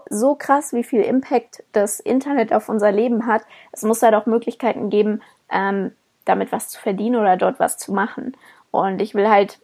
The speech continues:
vor allem mit dem Podcast und mit meinem Blog, ähm,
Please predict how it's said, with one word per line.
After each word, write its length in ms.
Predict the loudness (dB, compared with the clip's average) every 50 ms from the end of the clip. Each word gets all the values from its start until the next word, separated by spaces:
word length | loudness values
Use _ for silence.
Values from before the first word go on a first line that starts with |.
| _ -4
vor 120 | 0 0
allem 220 | 0 2 0 -2 -4
mit 160 | -4 -4 -6
dem 100 | -8 -2
Podcast 460 | 0 0 0 2 2 0 0 0 -2
und 80 | -4 -6
mit 140 | -6 -4
meinem 220 | -2 -2 -2 0 2
Blog, 260 | 4 4 4 2 -2 -10 _ _ _ _ _ _ _ -2
ähm, 420 | 0 0 0 0 -2 -4 -4 -6